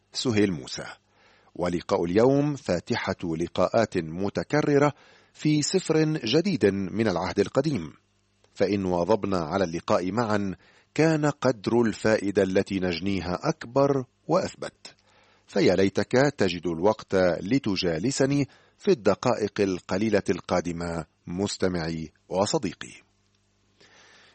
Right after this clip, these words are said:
انتهينا المرة الماضية من دراسة سفر حج النبي من العهد القديم، وهو من أنبياء فترة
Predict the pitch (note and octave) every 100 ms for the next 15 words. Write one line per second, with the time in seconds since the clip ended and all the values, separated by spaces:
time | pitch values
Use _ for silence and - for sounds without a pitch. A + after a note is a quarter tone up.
0 | - F#3 - F#3+ A3+ C3 G2+ A#2 G#2+ F#2
1 | E2+ E2+ B2 D3+ B2 C#3 E3+ C#3 A#2 F2
2 | F#2+ G#2+ G#2 G2+ - F#2+ - G#2+ - F2+
3 | - G#2+ F2+ E2+ E2 E2 G#2+ G2+ F2 G#2
4 | F2 E2+ F2+ E2+ - G2 D3 D#3 D3+ C3
5 | _ _ _ A#2 F3 A2 A#2 C3+ B2 A#2
6 | A2+ F2+ G#2+ G2 F2 G2+ A#2+ B2+ G2+ A#2+
7 | A#2 A2